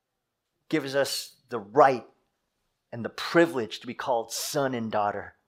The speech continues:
And that's why we come with joy. Forgive us for the many times we have sought other solutions like Ahaz.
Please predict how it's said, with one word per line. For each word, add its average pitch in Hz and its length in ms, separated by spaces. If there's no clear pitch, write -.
And 107 80
that's - 180
why 110 140
we 104 100
come 110 320
with 104 220
joy. 92 300
Forgive 107 340
us 101 100
for - 100
the 101 80
many 101 280
times 104 320
we 101 60
have 95 60
sought 104 320
other 107 160
solutions 101 680
like 98 200
Ahaz. 104 540